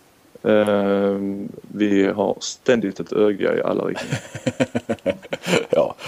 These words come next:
Speaker 2: jag visste att du skulle svara ungefär så.
Speaker 1: Mm.
Speaker 2: Ehm, en man av principer är du. Det var vi inne på tidigare.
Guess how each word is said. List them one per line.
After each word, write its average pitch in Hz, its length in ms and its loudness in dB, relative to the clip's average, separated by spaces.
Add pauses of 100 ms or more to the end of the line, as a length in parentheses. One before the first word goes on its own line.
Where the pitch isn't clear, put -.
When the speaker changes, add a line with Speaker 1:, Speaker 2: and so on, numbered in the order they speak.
(160)
Speaker 2:
jag 85 80 0
visste 76 280 -4
att - 60 -6
du 78 80 -6
skulle 82 160 -4
svara 85 240 4
ungefär 76 300 0
så. 73 260 -2 (480)
Speaker 1:
Mm. 117 400 6
Speaker 2:
Ehm, 117 100 -2 (100)
en 135 140 6
man 135 200 8
av 113 60 4
principer 113 600 4
är 98 80 8
du. 85 320 -4
Det 92 220 6
var 90 160 2
vi 90 200 0
inne 95 280 -4
på 85 120 -6
tidigare. 85 540 2